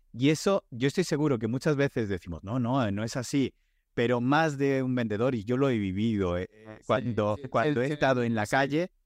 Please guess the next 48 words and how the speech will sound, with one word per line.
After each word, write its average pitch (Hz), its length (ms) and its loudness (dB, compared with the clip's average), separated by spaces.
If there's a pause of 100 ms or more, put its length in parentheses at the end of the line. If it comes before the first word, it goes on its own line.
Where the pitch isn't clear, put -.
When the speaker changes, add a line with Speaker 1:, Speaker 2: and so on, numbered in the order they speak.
(240)
Speaker 2:
Sí. - 160 -8
Speaker 1:
lo 131 60 4
he 143 80 4
vivido 131 400 2
porque 120 220 -2
digo, 117 280 0
entre 131 420 0
tener 131 540 2
cuota, 139 420 2
eh, 131 360 0
cumplir 123 360 0
mi 147 140 4
cuota 120 520 0
y 117 120 0
no 131 160 2
cumplirla, 151 760 2 (480)
ya 120 140 2
después 156 360 2
si 170 120 2
el 127 100 2
cliente, 123 500 0
eh, 139 220 -2
si 120 140 -2
el 113 80 0
cliente 120 500 -2
se 147 180 0
va 151 280 0 (300)
el 131 180 0
primer 135 360 2
mes, 147 240 2
me 170 160 2
da 131 80 4
igual. 117 440 0 (720)
Y 123 160 2
eso 147 160 0
Speaker 2:
Solamente 139 280 2
Speaker 1:
es 160 80 0
un - 60 -12
gran 185 100 2
Speaker 2:
escucha 185 220 2
lo, 170 60 0
Speaker 1:
problema. 156 220 -2
Speaker 2:
lo 135 60 -6
que 139 160 -2
quieren 127 300 -2
escuchar. 104 680 -8
Speaker 1:
Claro, 120 400 2
Speaker 2:
Sí. 98 180 -10